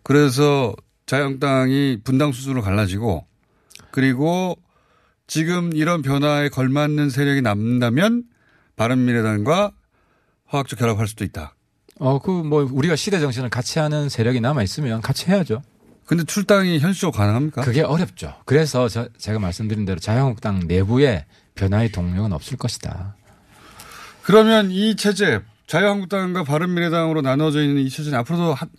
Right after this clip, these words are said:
Speaker 1: 계속 총선까지 진행되는 겁니까?
Speaker 2: 어, 그럴 수도 있죠.
Speaker 1: 그럴 가능성이 있다?
Speaker 2: 저는 그럴 수도 있다고 봅니다.
Speaker 1: 원래 지방선거 이후에는 일대 정계 개편이 일어날 거라고 예상했는데.
Speaker 2: 묻지마 야합은 없습니다.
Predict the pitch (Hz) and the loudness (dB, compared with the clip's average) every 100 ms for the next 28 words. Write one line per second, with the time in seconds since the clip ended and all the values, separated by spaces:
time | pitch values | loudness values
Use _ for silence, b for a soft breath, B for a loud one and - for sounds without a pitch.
0 | _ - 160 170 151 - _ - 208 202 | _ 0 0 2 0 -2 _ -4 0 0
1 | 180 156 131 127 131 123 117 107 98 131 | 0 0 -2 -2 0 0 -2 -4 -6 -10
2 | - 139 - 190 190 143 139 - 82 - | 0 0 4 2 0 -4 -8 -8 -8 -4
3 | 151 139 139 147 117 139 139 170 143 165 | 0 0 0 0 -2 -4 -4 -2 0 0
4 | - 165 156 120 151 180 180 196 185 190 | -2 -2 0 2 2 2 2 2 2 0
5 | 185 175 175 180 151 _ B B B B | 0 0 0 -2 -4 _ B B B B
6 | - 202 226 - 196 180 185 170 170 156 | -2 2 2 2 0 0 0 0 0 0
7 | 170 156 151 156 151 143 127 139 131 - | 2 2 2 2 2 2 0 0 2 2
8 | - 220 185 123 143 151 104 - 147 - | 2 2 2 0 -2 -4 -6 -8 -10 -10
9 | 73 | -12